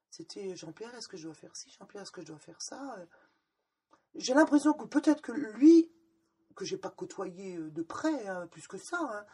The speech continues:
euh, mais j'ai côtoyé des gens, euh, qui s'y p-, croyaient beaucoup plus que lui,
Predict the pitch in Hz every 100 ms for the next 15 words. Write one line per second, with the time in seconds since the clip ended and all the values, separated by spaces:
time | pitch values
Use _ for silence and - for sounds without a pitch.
0 | - - _ _ - 196 196 190 185 165
1 | 190 185 185 190 202 180 180 160 214 233
2 | 202 180 170 - - _ _ _ _ -
3 | 185 - - - - _ - - 247 269
4 | 208 202 - 220 - 190 175 170